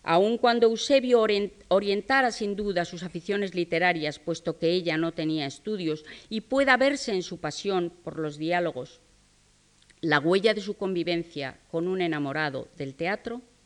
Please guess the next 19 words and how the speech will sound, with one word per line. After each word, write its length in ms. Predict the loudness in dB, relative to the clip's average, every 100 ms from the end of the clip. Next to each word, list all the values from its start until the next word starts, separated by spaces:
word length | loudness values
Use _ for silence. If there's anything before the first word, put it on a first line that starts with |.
| _ _ _ _ _ _ -10
la 120 | -4
incorporación 880 | -2 -2 -2 -2 -4 -2 -2 -2 -4 -4
de 140 | 0
Encarna 680 | 0 0 -2 -2 0 0 2
Aragoneses 840 | 0 -2 -4 -4 -6 -8 -8 -8
al 140 | -6 -4
mundo 360 | -2 -2 -2
de 80 | -2
las 220 | -4 -2
letras, 560 | -2 -2 -4 -8 -10 -20 _ _ _ -20 -20 _ -10
responde 600 | -2 -2 0 4 4 4
a 40 |
un 100 | 2
proceso 440 | -2 0 0 0 -2
de 80 | -2
incubación 840 | -4 -2 -4 -4 -2 -2 -2 -8 _ _ -4
lento 680 | 2 4 4 -2 -6 -8 -12 _
y 140 | -8 -6
soterrado, 760 | -4 -4 -4 -2 -2 -2 -6